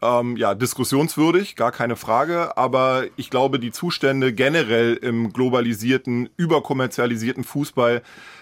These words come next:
sind diskussionswürdig. Und Saudi-Arabien, ja, hantiert da jetzt mit anderen Summen, weil sie andere Summen zur Verfügung haben, aber sie erfinden das System nicht neu.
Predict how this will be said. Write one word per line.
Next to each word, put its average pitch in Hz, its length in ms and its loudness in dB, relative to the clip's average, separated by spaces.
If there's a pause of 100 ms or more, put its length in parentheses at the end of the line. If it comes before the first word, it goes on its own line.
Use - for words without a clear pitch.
sind 139 400 0
diskussionswürdig. 110 1040 -2
Und 120 320 -2
Saudi-Arabien, 135 1040 2 (720)
ja, 123 220 0
hantiert 135 400 -2
da 151 60 4
jetzt 139 240 2
mit 131 140 -4
anderen 131 500 -2
Summen, 139 560 0
weil 123 120 2
sie 117 120 0
andere 127 240 0
Summen 139 240 -2
zur 131 120 -6
Verfügung 147 440 -4
haben, 131 200 0
aber 120 160 0
sie 117 120 0
erfinden 147 340 -2
das 131 140 0
System 135 340 -2
nicht 113 160 -2
neu. 104 320 2